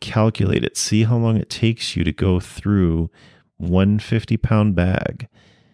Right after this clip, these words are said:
how much did that yield you? Before you do that, maybe think about how long does it take you to go through one forty or fifty pound bag of chicken feed?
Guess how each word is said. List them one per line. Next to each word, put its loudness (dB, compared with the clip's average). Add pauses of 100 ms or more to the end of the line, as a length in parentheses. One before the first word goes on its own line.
(220)
how 2
much -2 (340)
did -2
that 0
yield 0
you? -8 (720)
Before 0
you 2
do 2
that, 0
maybe 0
think -2
about 0
how -2
long 2
does 0
it -4
take -4
you 2
to -2
go 0
through -2
one 2 (440)
forty 2
or 0
fifty -4
pound 0
bag 2
of -4
chicken -4
feed? -10